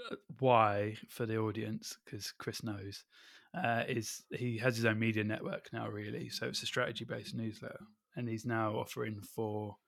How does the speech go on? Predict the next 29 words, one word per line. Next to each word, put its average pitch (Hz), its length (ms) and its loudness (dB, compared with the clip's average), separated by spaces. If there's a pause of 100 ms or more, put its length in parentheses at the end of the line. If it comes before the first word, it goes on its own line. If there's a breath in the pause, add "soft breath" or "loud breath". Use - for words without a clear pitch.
(380 loud breath)
to 117 100 -6
five 107 300 -2
podcasts 117 480 -4
bundled 107 380 -2
in. 117 220 -2 (1040 loud breath)
Um, 101 440 -4 (480)
and 123 160 0
I've 117 160 4
listened 120 300 0
to - 80 -8
so 123 200 2
many 113 140 2
of 107 80 -2
his 107 80 -2
podcasts - 560 -4
where 120 80 -2
he 113 40 -4
talks - 300 -6
around 110 160 -2
his 104 120 -8
company, 110 720 -2 (260)
how 113 280 2
he 110 80 2
does 107 260 -2
it, 107 260 -4
why 117 240 -2
he 110 60 -4
does 113 240 -6
it. 127 180 -2